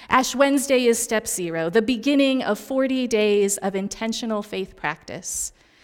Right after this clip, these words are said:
Lent is both enough time to begin a new habit and the reminder to live intentionally into the lifetime reality that we belong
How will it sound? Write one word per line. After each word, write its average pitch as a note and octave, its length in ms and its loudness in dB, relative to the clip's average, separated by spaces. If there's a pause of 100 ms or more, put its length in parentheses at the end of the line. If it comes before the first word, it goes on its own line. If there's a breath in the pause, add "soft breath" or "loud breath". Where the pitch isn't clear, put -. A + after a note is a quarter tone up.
(200 loud breath)
Lent C4+ 220 4
is B3+ 160 2
both B3+ 220 4
enough B3 480 2
time D4 400 0
to C#4+ 100 -2
begin A3+ 320 0
a F#3+ 80 0
new C#4 300 4
habit D4 600 0 (400 loud breath)
and A#3+ 160 4
the B3 120 4
reminder B3+ 640 0
to A#3 180 -6
live G#3 380 2
intentionally B3 800 0
into A3 240 -4
the G#3 100 0
lifetime G3+ 800 -4
reality E3+ 680 -6 (360 soft breath)
that - 200 -16
we A3+ 640 -8 (140)
belong G3 720 -6